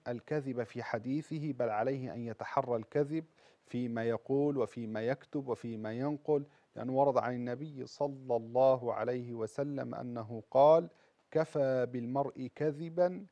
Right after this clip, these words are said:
أن يحدث بكل ما سمع". كفى بالمرء كذبا أن يحدث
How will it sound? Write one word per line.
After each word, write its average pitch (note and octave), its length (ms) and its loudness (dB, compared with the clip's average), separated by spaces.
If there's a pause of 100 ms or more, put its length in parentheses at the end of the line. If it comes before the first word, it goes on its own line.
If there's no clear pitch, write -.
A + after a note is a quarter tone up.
(400)
أن B2+ 280 -2
يحدث E3 680 -6
بكل F3 680 -6
ما F#3 180 -4
سمع". G2+ 440 -6 (500)
كفى B2 340 -2
بالمرء A2 520 -6
كذبا G#2+ 560 -6 (380)
أن A2 200 -6
يحدث G#2+ 580 -8